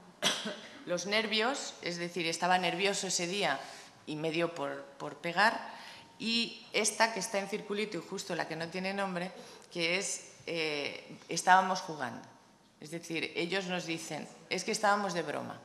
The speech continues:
estábamos haciendo una gracia y, bueno, pues yo le di un empujón, él me dio otro y resulta que al final, pues, me hizo una pequeña brecha, pero eso no pasa nada porque estábamos jugando, estábamos de juego».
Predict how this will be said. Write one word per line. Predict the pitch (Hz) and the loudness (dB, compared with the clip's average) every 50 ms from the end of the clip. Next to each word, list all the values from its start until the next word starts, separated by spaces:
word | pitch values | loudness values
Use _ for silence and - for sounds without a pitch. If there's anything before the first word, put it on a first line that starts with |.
| - - - - - - - - - - | -20 -20 -20 -20 -20 -20 -18 -18 -14 -8
estábamos | - - - 170 170 175 175 170 170 170 170 | 0 6 8 8 8 8 6 4 0 0 -2
haciendo | 160 - 165 156 160 160 | -2 -2 -2 -4 -2 -2
una | 156 151 151 147 151 | -2 0 0 0 2
gracia | 160 175 196 220 220 - 226 214 220 247 285 294 - - - - - | 4 6 6 6 6 4 2 2 2 2 2 0 -6 -10 -14 -12 -6
y, | - 180 | -4 0
bueno, | 170 185 185 185 185 185 | 2 2 4 2 2 0
pues | - 165 156 160 | 0 -2 -2 0
yo | 175 | 0
le | 165 165 170 | 0 0 -2
di | 160 165 180 170 | -2 -2 -4 -4
un | 165 165 165 170 170 | -4 -4 -6 -6 -6
empujón, | 165 165 165 - 170 170 - 208 220 226 226 - - | -6 -6 -6 -8 -8 -4 0 2 2 2 0 -4 -6
él | - 165 | -8 -8
me | 165 165 160 160 | -6 -6 -6 -4
dio | 160 170 175 190 | -2 0 2 2
otro | 214 208 - 214 233 240 233 - - - - | 2 0 0 2 2 2 0 -2 -10 -12 -12
y | 160 | -10
resulta | 156 156 156 147 165 160 - 170 | -8 -8 -8 -8 -6 -4 -4 -4
que | 175 170 | -2 -4
al | 160 | -4
final, | 165 - 170 165 165 160 170 170 - - - - - | -6 -6 -8 -6 -4 -6 -6 -8 -12 -16 -18 -14 -12
pues, | 160 165 | -10 -8
me | 165 165 | -6 -6
hizo | 170 - | -6 -4
una | 170 165 160 160 | -4 -4 -4 -4
pequeña | 151 143 - 147 147 147 151 | -6 -8 -6 -6 -6 -4 -4
brecha, | 160 175 202 185 - - 156 - | -4 -4 -4 -4 -6 -6 -8 -6
pero | - 156 165 | -6 -4 -4
eso | 175 - 175 180 | -4 -4 -2 -2
no | 175 170 | -2 -2
pasa | 175 175 170 - | -2 -4 -4 -4
nada | 180 180 180 175 175 175 | -2 0 0 0 0 -2
porque | - 180 175 - 160 | -4 -8 -8 -8 -8
estábamos | - - 160 160 147 143 143 139 - | -6 -4 -4 -4 -4 -6 -8 -10 -10
jugando, | - - 123 120 113 - 127 123 | -12 -12 -12 -10 -10 -10 -10 -12
estábamos | 127 - - 175 180 180 180 185 190 196 - - - - - - - - - - | -8 -2 0 2 2 2 2 0 -2 -4 -6 -8 -14 -16 -18 -20 -20 -20 -10 -4
de | 147 165 | -4 -2
juego». | 160 - 180 196 190 160 131 123 | 0 4 6 6 6 6 4 0